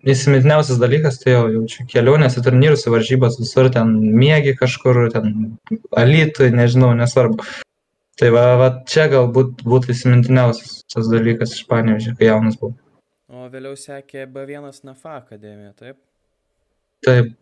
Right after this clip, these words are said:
Speaker 1: po to buvo B one akademija N F A. <clears throat> Tai ten gavos taip, kad, e, gavos taip, kad labai daug žaidėjų išsiskirstė iš komandos, nes daug kas nuėjo mokytis, daug kas nuėjo kitur.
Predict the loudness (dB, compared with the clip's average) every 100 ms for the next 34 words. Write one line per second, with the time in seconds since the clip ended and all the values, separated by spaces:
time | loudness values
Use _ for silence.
0 | -4 -4 0 0 2 4 4 4 4 2
1 | 2 2 0 0 2 4 4 2 2 2
2 | 2 4 4 4 4 2 2 0 0 -2
3 | -2 2 2 2 -2 -14 _ _ _ _
4 | _ _ _ _ _ _ _ _ _ -4
5 | 0 0 2 2 2 2 2 0 -2 -2
6 | 0 0 2 4 2 0 -4 _ _ _
7 | _ _ _ _ -14 -12 -14 _ _ _
8 | -2 0 0 0 -2 -2 -4 -6 -2 0
9 | 2 2 2 2 2 4 4 4 2 4
10 | 2 2 -4 -6 -2 -2 0 -2 -2 0
11 | 0 2 0 0 0 2 2 2 -2 0
12 | 2 2 2 0 2 2 2 -2 -4 -4
13 | -4 -4 -4 -4 -2 0 -2 -4 -6 0
14 | 2 0